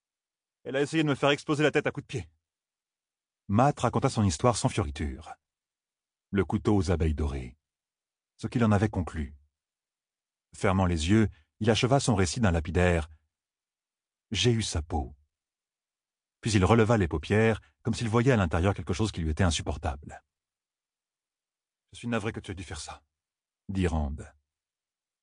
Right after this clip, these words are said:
Il valait mieux elle que moi, je suppose, » fit Matt en haussant les épaules. C'était un suppôt des ténèbres. D'après son ton,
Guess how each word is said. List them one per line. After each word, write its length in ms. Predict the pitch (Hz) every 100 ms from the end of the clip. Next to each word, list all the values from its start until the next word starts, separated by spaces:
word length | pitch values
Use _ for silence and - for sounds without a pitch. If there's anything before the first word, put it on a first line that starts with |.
| _ _ _ _ _
Il 120 | 131
valait 200 | 120 123
mieux 180 | 117 120
elle 140 | 127 123
que 100 | 135
moi, 200 | 151 107
je 60 | -
suppose, » 380 | 131 104 113 - _ _ _ _ _ _
fit 180 | _ 107
Matt 280 | 90 95 -
en 60 | 85
haussant 180 | 76 87
les 160 | 76
épaules. 460 | 80 80 69 71 - _ _ _ _ _ _ _ _ _ _ _ _ _ _
C'était 260 | - - 131
un 80 | 120
suppôt 300 | - - 117
des 80 |
ténèbres. 400 | - 107 82 - _ _ _ _ _ _ _ _ _ _ _ _ _ _ _ _ _
D'après 320 | 104 104 - 131
son 220 | - 78
ton, 280 | - 110